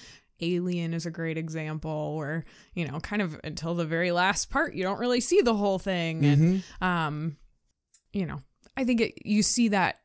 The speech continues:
Speaker 1: in a lot of movies, and you see it before this too, right? It's a little Alfred Hitchcock, um, kind of making benign places scary, right? Psycho made the shower a terrible place to be, and Jaws made the water a terrible place to be,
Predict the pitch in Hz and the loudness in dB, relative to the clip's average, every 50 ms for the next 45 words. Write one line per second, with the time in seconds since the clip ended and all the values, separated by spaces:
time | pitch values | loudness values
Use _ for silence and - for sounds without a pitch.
0 | - - - 185 175 170 160 156 165 160 165 160 175 175 170 175 175 - - 392 | -16 -8 -4 -4 -2 -2 -2 -2 -2 -2 -2 -2 -2 -2 -2 -2 -4 -4 -4 -4
1 | 508 554 523 480 440 - 381 349 302 - - 202 214 - - - 349 277 185 165 | -4 -2 -2 0 2 2 2 2 0 -2 -2 -4 -4 -4 -2 0 0 0 0 -2
2 | - 80 - - - - 269 226 165 123 151 135 143 170 - - 180 180 185 180 | -4 -4 -4 -2 -2 -2 -2 -2 -2 -2 -4 -6 -6 -8 -8 -6 -6 -6 -4 -4
3 | 180 170 - - 175 170 - 175 170 170 233 311 - - - - - 269 254 247 | -4 -4 -4 -4 -6 -6 -6 -6 -8 -6 -8 -6 -8 -8 -10 -8 -6 -4 -4 -2
4 | 240 233 233 - - - - - - - - - - - - 175 165 160 156 151 | -2 -4 -4 -6 -12 -16 -16 -16 -18 -20 -20 -18 -10 -6 -4 -2 -2 0 -2 -2
5 | 147 156 156 156 151 - - _ _ _ _ _ _ _ _ _ _ - - 214 | -4 -4 -6 -6 -8 -12 -18 _ _ _ _ _ _ _ _ _ _ -8 -4 -2
6 | 190 185 180 165 180 185 190 190 196 - - 202 196 190 190 185 180 180 180 180 | 0 0 0 0 0 0 0 0 0 0 0 0 0 0 -2 -2 -2 -2 -2 -4
7 | 180 - - 175 160 196 180 175 170 170 175 180 180 185 180 175 - - 190 185 | -6 -6 -6 -4 -2 0 0 0 0 0 0 0 0 0 0 -2 -2 -2 0 0
8 | 180 170 - 190 175 175 170 - - - - 175 165 160 165 170 180 190 196 196 | 0 0 -2 -2 -2 0 0 0 -2 -2 -2 -2 -2 -2 -2 -2 0 0 0 0
9 | 185 165 165 170 175 180 180 - - - - 170 170 170 - 190 180 180 180 175 | 0 0 0 0 0 0 0 0 0 0 2 2 0 0 -2 -2 -2 0 0 0
10 | 175 175 165 165 175 175 165 - - 175 160 165 - 160 180 175 151 170 170 - | 0 -2 -2 -2 -4 -4 -4 -2 -2 -2 -2 -2 0 -2 -2 -2 -2 -2 -2 -2
11 | - 208 185 185 185 180 180 180 - - 196 202 190 - - 226 214 175 190 180 | 0 0 0 0 0 0 -2 -4 -2 0 0 2 2 2 2 2 2 2 0 0
12 | 180 180 185 190 180 185 - 139 185 180 175 180 180 185 170 185 180 190 175 156 | 0 0 0 0 0 0 -2 -2 -2 -2 -4 -4 -4 -6 -6 -6 -4 -2 -2 0
13 | 160 165 160 175 165 180 190 175 175 160 180 175 160 151 160 156 156 156 156 143 | 0 0 0 0 0 0 0 0 0 0 -2 -2 -2 -2 -2 -2 -2 -2 -2 -2
14 | 156 165 - - 160 147 147 - 156 160 160 - 160 123 - 165 - - - 170 | -4 -4 -6 -6 -6 -6 -6 -6 -6 -8 -6 -6 -6 -4 -4 -4 -4 -6 -6 -6
15 | 160 147 147 156 160 170 | -6 -6 -6 -6 -6 -8